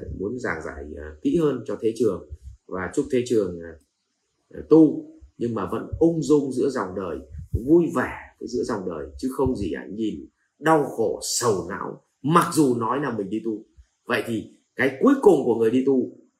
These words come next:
chính là nhìn thấy họ phải được vui vẻ mỗi ngày, nhìn thấy họ ung dung hạnh phúc mỗi ngày, chứ không phải đi tu là sầm xì mặt mũi vào,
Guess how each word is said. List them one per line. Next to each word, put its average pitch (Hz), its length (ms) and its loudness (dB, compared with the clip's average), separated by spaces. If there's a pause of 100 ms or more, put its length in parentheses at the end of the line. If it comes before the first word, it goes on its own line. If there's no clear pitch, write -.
(1400)
chính 226 260 6
là 127 380 2 (680)
nhìn 139 260 6
thấy 147 100 6
họ - 360 0
phải 95 80 -4
được 98 220 0
vui 170 200 6
vẻ - 240 -2
mỗi 113 100 -4
ngày, 127 180 -12 (720)
nhìn 135 260 4
thấy 156 80 4
họ 139 240 0
ung 226 240 6
dung 196 240 6
hạnh - 260 -4
phúc 170 180 -2
mỗi 156 180 0
ngày, 101 180 -8 (380)
chứ 247 160 4
không 175 140 4
phải 139 80 4
đi 185 180 0
tu 180 180 10
là 127 120 4
sầm 170 360 2
xì 143 360 6
mặt - 200 -2
mũi 165 200 -2
vào, 104 220 -4